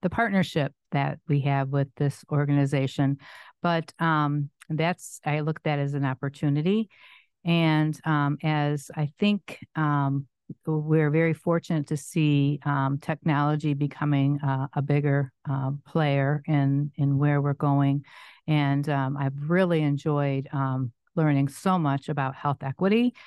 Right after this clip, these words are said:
You know, before I even, um, came to this conference, that was top of mind. And I, uh, one thing I can't stress it enough, but, um, as, um, technology becomes more and more key, um, the redesign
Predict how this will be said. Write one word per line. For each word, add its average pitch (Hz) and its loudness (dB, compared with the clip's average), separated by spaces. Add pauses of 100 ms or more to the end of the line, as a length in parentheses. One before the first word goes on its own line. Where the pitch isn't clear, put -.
(360)
You 160 0
know, 135 2
before 147 -2
I 143 -2
even, 139 0
um, 135 -2
came 165 0
to 151 2
this 143 0
conference, 139 -4
that 139 -2
was 139 -4
top 135 -2
of 135 -2
mind. 139 2 (400)
And 151 2
I, 151 -2 (340)
uh, 143 0
one 156 2
thing 156 2
I 135 2
can't 156 0
stress - -2
it 143 0
enough, 139 2 (100)
but, 143 -2 (420)
um, 135 0
as, 139 0 (120)
um, 131 -2
technology 147 -2
becomes 139 -2
more 143 4
and 135 2
more 135 2 (180)
key, 170 2 (540)
um, 147 -2
the 147 4 (240)
redesign 156 2